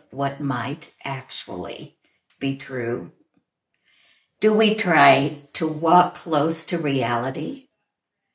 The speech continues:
What is our conspirituality? Do we interpret the meaning of events so they confirm our esteem,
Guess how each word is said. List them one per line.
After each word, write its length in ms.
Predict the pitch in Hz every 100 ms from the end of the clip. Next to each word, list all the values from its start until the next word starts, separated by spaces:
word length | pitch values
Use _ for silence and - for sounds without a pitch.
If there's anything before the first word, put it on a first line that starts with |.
| _ _
What 200 | - 190
is 180 | 202 185
our 540 | 165 147 127 113 98 -
conspirituality? 1600 | 139 113 - - 127 117 110 - 95 98 95 92 - 90 87 - _ _ _ _ _ _ _ _ _ -
Do 120 | 196
we 200 | 208 180
interpret 680 | 165 156 - 156 156 180 175
the 100 | 147
meaning 460 | 147 160 180 185
of 120 | 143 139
events 540 | 131 120 117 - -
so 260 | - 147 135
they 160 | 135
confirm 840 | 135 143 135 135 127 123 139 151 - - _
our 300 | 147 139 135
esteem, 880 | 139 135 - 151 131 123 139 175 -